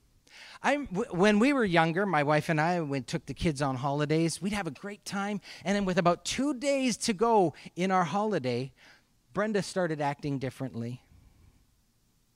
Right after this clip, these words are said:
because she started thinking about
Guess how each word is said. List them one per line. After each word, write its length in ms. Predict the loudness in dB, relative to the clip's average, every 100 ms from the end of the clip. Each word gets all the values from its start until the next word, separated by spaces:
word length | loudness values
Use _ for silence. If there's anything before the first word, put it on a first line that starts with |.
| _ _ _ _ _ _ _ _ _ _ _ _ _ _ _ _ _ _ _ _ -2
because 300 | 2 4 4
she 240 | 0 0
started 580 | -4 -2 0 2 2 -2
thinking 560 | -4 -4 -2 -2 0 0
about 460 | 2 2 2 -2